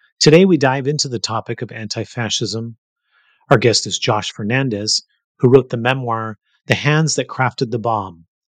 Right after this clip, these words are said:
The Making of a Lifelong Anti-Fascist. Josh grew up in punk and opposed Nazis at shows in the late eighties and early nineties, and he continues to resist them in the street to this day. The Hands That Crafted the Bomb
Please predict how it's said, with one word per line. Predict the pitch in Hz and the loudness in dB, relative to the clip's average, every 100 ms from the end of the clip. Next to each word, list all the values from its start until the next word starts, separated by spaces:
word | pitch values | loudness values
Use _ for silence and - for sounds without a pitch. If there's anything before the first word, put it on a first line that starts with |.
| _ _ - | _ _ -2
The | |
Making | 110 123 131 147 | 4 4 4 -2
of | 120 | -4
a | 104 | -4
Lifelong | 104 104 120 104 | -6 -6 -8 -8
Anti-Fascist. | 113 117 - 113 - 123 113 - - - - - _ _ _ _ _ | -8 -8 -8 -8 -4 -2 0 -2 -4 -8 -8 -16 _ _ _ _ _
Josh | - 127 - | 4 6 4
grew | 135 | 0
up | 120 | -2
in | 110 | -4
punk | 101 - 139 123 - _ _ | -4 0 0 -2 -12 _ _
and | 131 | -2
opposed | 123 147 165 | 2 6 6
Nazis | 127 123 131 - 110 | 4 -2 -2 -4 -4
at | 107 | -4
shows | - - 120 120 113 - | -2 0 0 -2 -4 -6
in | 139 | -6
the | 110 | -4
late | 110 123 | -2 -2
eighties | 123 120 120 120 | -4 -8 -6 -6
and | 110 | -6
early | 110 131 117 | -4 -4 -2
nineties, | 107 110 104 120 - - _ _ _ _ _ | -4 -6 -8 -4 -2 -2 _ _ _ _ _
and | - | 0
he | 135 | 0
continues | 139 135 170 185 160 | 0 0 4 4 2
to | 156 | 0
resist | 127 123 135 - | 0 0 -2 -2
them | 135 | -4
in | 120 | -2
the | 110 | 0
street | - 139 127 | 0 0 -4
to | - | -4
this | 110 101 | -6 -6
day. | - 120 98 - _ _ _ _ _ | -2 -2 -2 -10 _ _ _ _ _
The | 131 | 0
Hands | 101 127 139 143 | 2 2 2 -2
That | - 123 | -6 -10
Crafted | - 127 - | -4 -2 -2
the | 120 | -6
Bomb | 107 107 104 107 | -6 -4 -4 -6